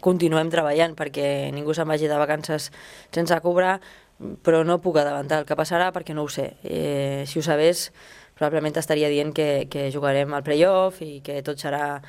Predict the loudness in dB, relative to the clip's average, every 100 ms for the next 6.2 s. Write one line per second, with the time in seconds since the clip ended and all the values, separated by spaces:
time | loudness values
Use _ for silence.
0 | -20 -16 -6 2 2 2 -4 -4 -4 -4
1 | -8 -6 -4 0 0 2 4 4 2 -4
2 | -10 -10 -12 -14 -18 -20 -20 _ -8 2
3 | 2 4 4 4 2 0 0 2 2 0
4 | -2 -4 0 2 2 2 2 0 0 0
5 | 0 2 2 0 0 0 0 0 -2 -2
6 | -6